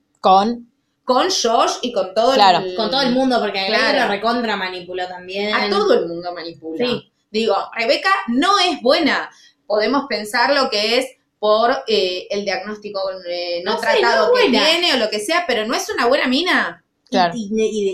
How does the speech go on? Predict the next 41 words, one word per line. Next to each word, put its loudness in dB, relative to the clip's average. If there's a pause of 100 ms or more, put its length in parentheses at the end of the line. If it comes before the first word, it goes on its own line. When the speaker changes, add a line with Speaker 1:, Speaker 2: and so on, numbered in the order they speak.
(120)
Speaker 3:
y -10
de -2
hecho -6
tiene 0
una -4
canción -8
que -6
dice, -8
"Soy 0
re 0
buena 0
persona", 0 (300)
como -10
que -6
ella -2
misma -2
es -16
como, -6 (320)
que 0
a 0
la 2
vez 0
también 0
termina 0
cuestionando, -2
como, -6
"¿Qué -2
es -4
esto 0
de 0
ser -2
bueno?" 2 (240)
Y -14
"¿Qué -2
es -4
esto -2
como -4
de, -4
de -10
los -6
roles?". 2